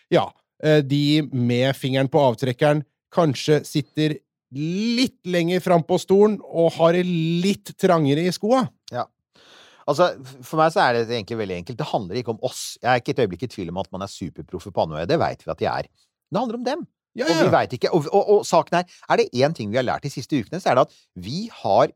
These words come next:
Speaker 2: undervurdert hvor dårlig det står til i Russland. Vi har undervurdert hvor dårlig det er på kommunikasjonslinjer, kommando, kontroll, kommunikasjon, motivasjon. Russiske soldater virker ekstremt umotiverte, eh, og så videre, og så videre, og så videre.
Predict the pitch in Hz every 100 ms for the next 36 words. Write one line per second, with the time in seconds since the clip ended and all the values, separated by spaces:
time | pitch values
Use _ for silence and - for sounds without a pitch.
0 | - 180 110 87 92 98 170 190 127 104
1 | 139 139 95 78 110 - 73 78 92 82
2 | 98 117 - _ _ - 135 160 196 147
3 | 87 87 110 160 127 143 147 92 104 95
4 | - - 80 - 92 - 190 214 202 190
5 | 190 185 - 135 120 131 123 131 147 113
6 | 113 123 120 120 - 127 113 117 127 -
7 | - - 175 180 165 175 - 139 151 170
8 | 135 120 110 - 135 147 120 98 151 139
9 | 120 127 - - 113 131 - 131 92 87
10 | 98 104 - 139 - _ _ _ _ -
11 | 127 131 131 127 - _ - 175 - 180
12 | 139 131 135 - 156 127 113 156 139 95
13 | 113